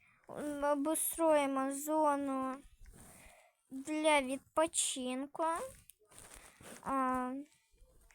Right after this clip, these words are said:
поставимо тут малювання. Поставимо крісло-качалки. Поставимо лежаки,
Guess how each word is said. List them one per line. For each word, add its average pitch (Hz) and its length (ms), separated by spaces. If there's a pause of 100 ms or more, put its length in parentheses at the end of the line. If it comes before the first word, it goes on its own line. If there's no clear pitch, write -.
(640)
поставимо 302 460
тут 277 200
малювання. 269 1400 (1400)
Поставимо 285 1120 (580)
крісло-качалки. 285 2000 (1080)
Поставимо 269 1300 (200)
лежаки, 339 680